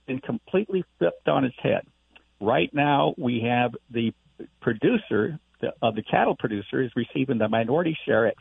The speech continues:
forty cents, and the packers and retailers are sharing the majority share of over sixty cents. What that tells us is that in a competitive marketplace,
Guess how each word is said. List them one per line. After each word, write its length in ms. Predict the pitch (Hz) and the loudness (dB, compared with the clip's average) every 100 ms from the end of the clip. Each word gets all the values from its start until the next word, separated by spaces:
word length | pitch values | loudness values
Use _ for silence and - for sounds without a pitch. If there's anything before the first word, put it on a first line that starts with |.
| - | 0
forty 280 | 240 254 - | 2 0 -2
cents, 220 | 110 107 _ _ _ _ _ - | -6 -6 _ _ _ _ _ -6
and 160 | 123 123 | -2 -2
the 80 | |
packers 540 | - 170 165 175 165 147 | 0 0 2 0 -2 -2
and 100 | 165 | -2
retailers 520 | 185 - 135 139 135 - | -2 2 2 2 0 -2
are 140 | 127 123 - | -4 -4 0
sharing 340 | 139 135 135 | 2 2 2
the 60 | 123 | 0
majority 560 | 110 113 190 226 147 - | -4 -2 0 2 0 0
share 340 | 123 123 123 - - | 2 2 0 -4 -2
of 220 | 127 120 - | 0 0 -2
over 240 | - 123 123 - | -2 0 -2 -2
sixty 320 | 139 - 123 | -6 -4 -10
cents. 200 | - - - _ _ _ _ _ _ | -10 -12 -16 _ _ _ _ _ _
What 180 | 170 180 | 0 4
that 200 | 180 131 | 4 2
tells 300 | 214 240 175 | 2 0 2
us 200 | 123 - - _ _ _ _ | 0 -2 -10 _ _ _ _
is 140 | 131 120 | -2 0
that 300 | 147 143 - _ | 2 2 -2 _
in 120 | 151 | -2
a 60 | 139 | -2
competitive 540 | 175 156 208 254 214 | 0 0 2 2 0
marketplace, 640 | 185 135 - - - - | 0 -2 -4 -6 -4 -4